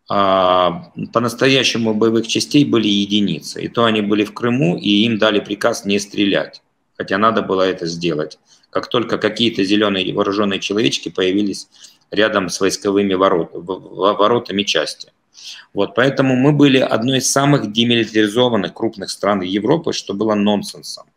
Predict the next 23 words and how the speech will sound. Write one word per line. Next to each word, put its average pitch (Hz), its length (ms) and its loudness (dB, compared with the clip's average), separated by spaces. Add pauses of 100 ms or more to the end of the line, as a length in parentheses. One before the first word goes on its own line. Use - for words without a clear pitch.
(880)
Я 156 720 0 (280)
активно 143 440 2
выступал 120 560 0
за 110 140 -2
нашу 113 340 0
милитаризацию 117 1080 -2
только - 280 -8
с - 100 -8
одной 107 400 -6 (240)
частью. - 440 -8 (680)
Прекрасно 139 400 0
понимая, 131 480 2
что - 240 -4
до 101 120 -6
сих - 260 -4
пор 110 320 -2
у 101 80 -6
Украины 110 400 -2
базовая 98 460 2
проблема 101 500 -2
отсутствия 104 420 -6
настоящей 98 720 -4
элиты, 170 440 -4